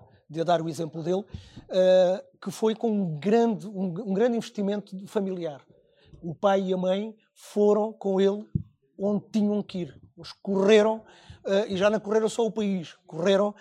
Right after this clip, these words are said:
a Península Ibérica, eh, pa-, para ele conseguir estar nos locais e tudo. Neste momento ele é profissional, que está a correr na, na,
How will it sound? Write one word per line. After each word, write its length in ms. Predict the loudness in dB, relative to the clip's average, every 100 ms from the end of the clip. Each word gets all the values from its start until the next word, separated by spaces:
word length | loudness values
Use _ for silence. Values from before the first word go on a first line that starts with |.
| -18 _
a 100 | -12
Península 400 | -6 -2 -2 -2
Ibérica, 500 | -2 0 0 -4 -16 -20 _ _ _
eh, 600 | 0 2 2 0 -2 -6 -14 -20 _
pa-, 220 | 2 2
para 160 | 2 4
ele 120 | 4
conseguir 420 | 2 -2 -2 -4
estar 240 | -2 -2 0
nos 240 | 0 -2
locais 420 | -4 0 0 0
e 60 | -4
tudo. 260 | -8 -8
Neste 240 | -8 -8 -6
momento 300 | -4 -4 -2
ele 100 | -4
é 20 |
profissional, 720 | -4 -8 -10 -6 0 0 0
que 120 | -6
está 180 | -8 -6
a 60 | -6
correr 280 | -4 -2
na, 280 | -2 -2 -6
na, 260 | -6 -8